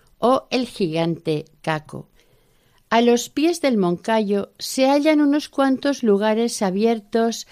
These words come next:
e idóneos para la oración y que a su vez invitan al recogimiento debido a la paz y al silencio.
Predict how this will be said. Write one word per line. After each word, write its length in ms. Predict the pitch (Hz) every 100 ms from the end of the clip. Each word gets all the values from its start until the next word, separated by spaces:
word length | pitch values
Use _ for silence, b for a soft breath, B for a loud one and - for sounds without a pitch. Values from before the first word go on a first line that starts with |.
| B B -
e 140 | 226
idóneos 760 | 214 202 226 254 254 233 233 -
para 260 | 196 175
la 160 | 165 160
oración 640 | 151 160 - 202 170 165 b b b b
y 140 | - 208
que 160 | 233
a 80 | 233
su 220 | 247 233
vez 260 | 180 170 226
invitan 500 | 202 180 180 190 190
al 120 | 165
recogimiento 1000 | 165 165 165 - 160 190 196 190 180 180
debido 560 | 185 180 180 233 240 269
a 80 | 240
la 200 | 156 151
paz 260 | 156 160 156
y 80 |
al 100 | 151
silencio. 760 | 151 151 151 156 151 147 139 135